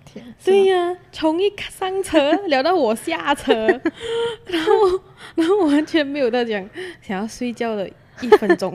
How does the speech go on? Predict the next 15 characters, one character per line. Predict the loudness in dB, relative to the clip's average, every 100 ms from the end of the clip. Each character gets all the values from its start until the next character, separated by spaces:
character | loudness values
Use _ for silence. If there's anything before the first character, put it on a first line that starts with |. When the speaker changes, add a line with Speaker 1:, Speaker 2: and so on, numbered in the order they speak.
| -8
Speaker 1:
<laughs> | -6
Speaker 2:
没 | 0
有。 | 2
Speaker 1:
你 | 4
本 | 4
来 | 2
是 | 2 2
想 | 2 0
上 | -2 -4 -4
车， | -4 -2
一 | -2
上 | 2 2 2
车 | -2
就 | -2 -4
睡。 | -2 0 0